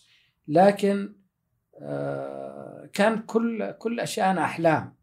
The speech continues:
نتحدث أكثر مما نعمل. ثم حولت ذلك إلى أعمال أقل، آه، يعني أكثر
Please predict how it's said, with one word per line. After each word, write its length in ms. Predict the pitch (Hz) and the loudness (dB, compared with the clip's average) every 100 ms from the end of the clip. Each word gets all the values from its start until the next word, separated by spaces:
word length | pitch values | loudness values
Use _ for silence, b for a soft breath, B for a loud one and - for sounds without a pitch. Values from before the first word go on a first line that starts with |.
| _ - | _ -10
نتحدث 540 | 151 151 - 196 170 123 | -8 -6 -4 -4 -4 -6
أكثر 280 | 170 - 135 | -8 -8 -8
مما 320 | 127 127 120 | -6 -6 -6
نعمل. 360 | 117 101 87 - - _ _ - _ _ - | -8 -10 -14 -20 -20 _ _ -20 _ _ -4
ثم 200 | 196 226 | 0 2
حولت 580 | - 208 208 196 - - | 2 2 4 2 -4 -4
ذلك 380 | 170 180 190 190 | 0 0 -2 -6
إلى 200 | 165 165 | -6 -2
أعمال 760 | 165 - - 170 165 165 170 _ _ _ | -2 -4 -4 0 0 0 -4 _ _ _
أقل، 340 | 139 151 - 185 | -10 -8 0 0
آه، 540 | 180 143 139 131 127 | 2 -4 -4 -6 -10
يعني 280 | 123 113 139 | -12 -16 -10
أكثر 560 | - 190 - 175 175 | -8 -6 -2 -2 -2